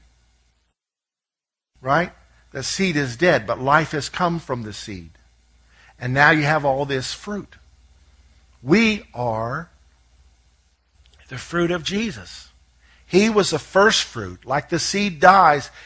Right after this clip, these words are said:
he died for us. And then in his resurrection, we have an opportunity to become believers and our lives can be transformed. And one sign that a person has really become a believer in Jesus is they are no longer afraid to die.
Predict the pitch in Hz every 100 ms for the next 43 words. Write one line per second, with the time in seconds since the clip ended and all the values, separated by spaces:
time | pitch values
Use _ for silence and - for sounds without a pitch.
0 | - - 208 180 185 190 - 180 - 196
1 | 180 156 143 170 180 156 151 135 165 160
2 | 165 190 196 - 127 - - - 147 156
3 | 156 160 170 - 185 175 135 123 127 190
4 | 175 143 160 233 185 139 135 131 135 165
5 | - 156 139 - 156 139 - 202 202 160
6 | 151 - - - 147 131 131 190 220 -
7 | 196 185 180 175 170 135 131 - - 180
8 | 175 165 120 110 123 170 190 160 139 165
9 | 151 123 131 147 139 110 117 160 143 110
10 | - - - - 113 160 143 127 139 170
11 | 165 160 143 113 - - 127 127 123 110
12 | 131 127 98 73